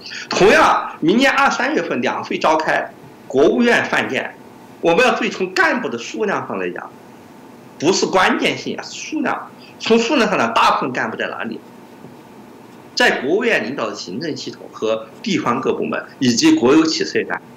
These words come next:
他们不是最重要的，但是数量最大的。所以二十大以前这三个月时间内，决定的是核心干部，但是核心干部是少数干部。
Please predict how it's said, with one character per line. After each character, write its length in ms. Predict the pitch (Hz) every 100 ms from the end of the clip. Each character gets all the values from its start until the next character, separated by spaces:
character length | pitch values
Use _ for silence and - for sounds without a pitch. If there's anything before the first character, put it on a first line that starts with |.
| - - - - - - - - - -
他 220 | - 285
们 100 | 262
不 100 | -
是 140 | - -
最 140 | 277
重 160 | 262 147
要 200 | 107 -
的， 100 | -
但 140 | 220
是 80 | 190
数 240 | - - 190
量 120 | 113
最 120 | 139
大 220 | 143 -
的。 40 | - - - - - - - - - - -
所 220 | - 247
以 280 | 262 185 147 - - - -
二 220 | 208 -
十 160 | - 196
大 160 | 190
以 160 | 131 -
前 360 | - - 127 - - - -
这 300 | 202 151 - -
三 540 | - - 214 233 254
个 100 | 196
月 160 | 180 131
时 200 | - 113
间 260 | 123 135
内， 220 | 127 - - - - - - - - - - - - -
决 220 | 135 160
定 160 | 226 170
的 80 |
是 100 | -
核 340 | 117 - 78 117
心 240 | - 190
干 300 | 208 110 92
部， 80 | - - -
但 100 | 214
是 120 | -
核 180 | - 143
心 160 | 320
干 160 | 208 -
部 60 |
是 80 | -
少 120 | - -
数 80 | -
干 160 | - - - - - - - - - - - - - - - - - - - - - - - - - - - - - - -
部。 80 | -